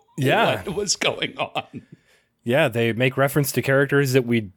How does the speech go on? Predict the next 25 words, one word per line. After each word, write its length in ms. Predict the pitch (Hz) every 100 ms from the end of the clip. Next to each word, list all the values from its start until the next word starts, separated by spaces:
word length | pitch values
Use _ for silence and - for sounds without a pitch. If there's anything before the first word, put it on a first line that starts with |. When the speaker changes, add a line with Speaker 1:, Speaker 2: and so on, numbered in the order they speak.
| _ _ - -
Speaker 1:
I 100 | 113
don't 320 | 101 117 202
think 180 | 147 160
we 100 | 117
see 260 | 104 - 180
in 100 | 104
this 140 | 87
episode, 560 | 90 80 90 92 110 135 -
unless 240 | 190 113 -
I'm 100 | 98
forgetting 360 | - 120 123
Speaker 2:
Mm-mm. 40 | 110
Speaker 1:
something. 560 | 104 90 123 165 - _
<laughs> 960 | _ _ _ _ _ _ _ _ _
Speaker 2:
Nope. 340 | 139 156 165 - _ _ -
<laughs> 100 | 330 - 320 _ _ _ _ _ _ _ _ _ _ _ _ _ _ _
But 100 | -
it 60 | -
was 160 | 85 107
enough. 420 | 139 156 - -
It 80 | -
was 160 | 87 90
enough 240 | 101 113
for 80 | -
me 460 | 117 127 120 110